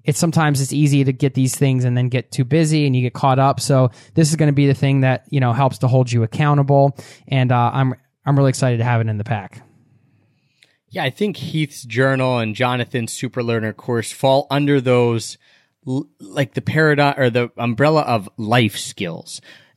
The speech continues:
Speaker 2: And when you're an entrepreneur and when you're someone who's location independent,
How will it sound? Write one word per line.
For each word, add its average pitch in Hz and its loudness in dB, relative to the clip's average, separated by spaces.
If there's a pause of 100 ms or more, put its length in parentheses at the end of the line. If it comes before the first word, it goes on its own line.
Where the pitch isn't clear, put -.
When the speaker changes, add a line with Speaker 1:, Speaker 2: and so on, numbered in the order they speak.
(140)
Speaker 2:
And 139 0
when 143 2
you're 226 4
an 143 4
entrepreneur 98 -4
and 107 -4
when 151 0
you're 190 0
someone 147 0
who's 117 -2
location 110 -4
independent, 107 -4